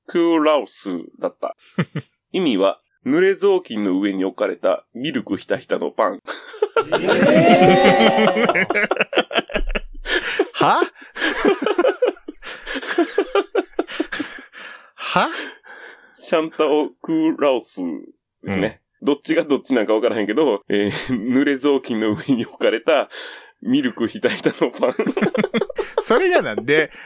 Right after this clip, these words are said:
Speaker 2: サンタクロースを意味することになっていくねん。どんな状況やねん、濡れ雑巾の上に置かれたミルクひたひたのパンって。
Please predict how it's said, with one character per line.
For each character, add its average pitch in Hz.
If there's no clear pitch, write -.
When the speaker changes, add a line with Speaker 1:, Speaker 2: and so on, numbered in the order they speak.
Speaker 2:
サ 285
ン 262
タ 247
ク 240
ロ 220
ー 160
ス -
を 107
意 101
味 131
す 110
る 104
こ 117
と 117
に 92
な 90
っ -
て 123
い 117
く 117
ね 98
ん。 -
ど 214
ん 320
な 427
状 160
況 120
や 107
ね 85
ん、 87
濡 110
れ 113
雑 117
巾 98
の 92
上 92
に 92
置 95
か 95
れ 87
た 82
ミ 95
ル 85
ク -
ひ -
た 87
ひ -
た 82
の 78
パ 85
ン -
っ 78
て。 -